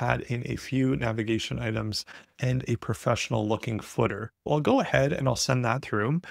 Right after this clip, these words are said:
Now, as soon as I sent that in, you see that it grabbed the relevant context of the example dot H T M L that we have within our workspace. What that's done is it's used some form of model router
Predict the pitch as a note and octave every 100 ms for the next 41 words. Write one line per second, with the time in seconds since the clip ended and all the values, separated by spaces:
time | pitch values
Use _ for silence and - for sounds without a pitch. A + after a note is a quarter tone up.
0 | - C3+ C#3 C#3+ - - A#3 A3+ G3+ -
1 | C3 A#2+ A#2 B2+ D#3 B2+ - C#3 B2+ B2
2 | - B2 B2 C#3 - A#2+ A#2 A2+ A#2+ A2
3 | A2+ - - A2 - F3+ F3+ - B2 A2
4 | A2+ A2+ A2+ A#2 A2 G2 A2+ A2 - A2
5 | C3+ A2+ A2+ A#2 A2+ G#2 - C3+ C3+ C3
6 | A#2 A2+ B2+ - - G#2+ D#3+ - - -
7 | G3 G#3 G#3+ - D3+ D3 C3 C3+ C3 C3
8 | F3 G#3 E3+ F3 F3 E3 E3 D3+ A#2+ A#2
9 | C3+ D3+ A#2 A2 G#2+ G#2+